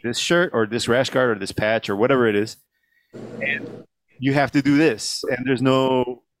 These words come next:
there's no way around it. Like, if you, you can't buy this shirt, you can't. I think it's awesome. I think that's really, really cool.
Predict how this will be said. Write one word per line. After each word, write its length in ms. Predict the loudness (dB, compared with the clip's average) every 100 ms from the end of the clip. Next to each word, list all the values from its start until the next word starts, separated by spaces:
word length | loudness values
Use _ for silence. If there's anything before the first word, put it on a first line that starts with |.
| _ _ -10
there's 160 | -10 -8
no 120 | -6
way 220 | 0 2
around 400 | 4 4 2 0
it. 140 | -4 -6 -10
Like, 260 | -10 -8
if 140 | -10 -8
you, 140 | -10 -10 -14
you 80 | -8
can't 240 | -6 -2
buy 180 | 0 2
this 160 | 0 -2
shirt, 340 | 2 2 0 _ _ _ _ _
you 100 | -10
can't. 300 | -2 -2 -2
I 80 | -4
think 180 | -6 -6
it's 180 | -6 -6 0
awesome. 440 | 2 2 0 -8
I 60 | -10
think 160 | -8
that's 220 | -10 -8 -4
really, 420 | 0 0 -4 -12 _ _
really 240 | -6 -4 -4
cool. 380 | -8 -10 -10